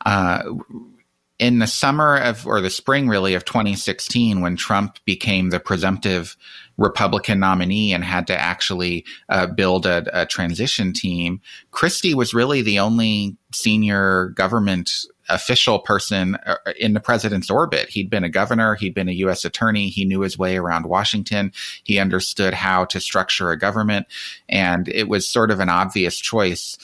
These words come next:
for Trump to make to, to have Christie take charge of this transition operation, despite the tensions with Kushner. And, and Christie got an office in Washington. He brought in people to work for him. He built up a, a, by all accounts, a pretty impressive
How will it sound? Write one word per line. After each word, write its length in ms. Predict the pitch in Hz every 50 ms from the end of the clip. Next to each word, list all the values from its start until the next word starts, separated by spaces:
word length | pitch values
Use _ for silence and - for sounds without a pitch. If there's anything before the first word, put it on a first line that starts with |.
| - - - _ _
for 220 | - - - 98 92
Trump 320 | - - 107 107 110 -
to 120 | - 107
make 340 | 95 87 87 85 85 - -
to, 180 | - 95 90 -
to 140 | - - 95
have 240 | 90 95 90 -
Christie 400 | - - 110 98 - - 95 87
take 240 | - - 98 90 -
charge 320 | - - 90 87 90 82 -
of 100 | 82 80
this 160 | 82 78 -
transition 560 | - - 87 82 82 90 113 113 - 98 87
operation, 640 | 85 82 - - 90 87 85 82 - - 95 85 80 - - - - _ -
despite 420 | 98 90 - - - 110 113 -
the 80 | - -
tensions 540 | - - 104 95 87 - 95 90 85 - -
with 160 | 82 - -
Kushner. 520 | - 113 117 - - 85 80 78 78 78
And, 200 | 76 85 90 - -
and 180 | 98 95 92
Christie 380 | - - 110 - - - 104 95
got 160 | 95 87 85
an 80 | 82 82
office 340 | 92 98 - - 95 -
in 120 | 98 90 92
Washington. 500 | 98 110 113 - 131 120 - 123 120 113
He 80 | 95
brought 320 | 87 - - 92 92 95 98
in 180 | 98 92 92 - - - - - - _ -
people 260 | 113 107 - 107 98
to 100 | 90 90
work 240 | 90 107 127 127 -
for 120 | - 120
him. 240 | 113 127 123 117 113
He 100 | 107 90
built 320 | 78 98 101 101 95 -
up 180 | 104 92 - -
a, 160 | 92 87 82 - - -
a, 280 | 90 95 95 92 87 92
by 240 | 87 - 95 95 92
all 200 | 92 104 113 110
accounts, 460 | - - - 95 98 107 117 - -
a 60 | 95
pretty 320 | - - 107 101 98 98
impressive 720 | 95 90 - - 104 98 - - - 98 92 90 87 -